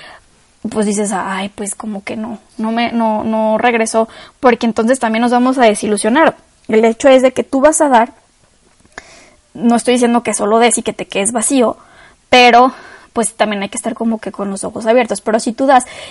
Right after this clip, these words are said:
y entonces también creas esa empatía y la otra persona también quiere, este, agradecer o quiere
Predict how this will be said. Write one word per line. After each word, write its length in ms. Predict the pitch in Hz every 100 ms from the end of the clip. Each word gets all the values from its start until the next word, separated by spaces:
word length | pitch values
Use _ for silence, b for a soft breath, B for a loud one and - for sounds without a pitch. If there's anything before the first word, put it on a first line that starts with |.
| B
y 80 | 254
entonces 320 | 240 262 302
también 240 | - 269 254
creas 200 | 277 285
esa 120 | -
empatía 480 | 285 247 240 247 233
y 100 | 226
la 100 | 226
otra 160 | 226 269
persona 360 | 247 254 240
también 300 | 214 220 240
quiere, 520 | 240 - 269 254 247 247 B B -
este, 240 | 220 220
agradecer 520 | 226 202 220 - 240
o 80 | 220
quiere 480 | - 233 240 247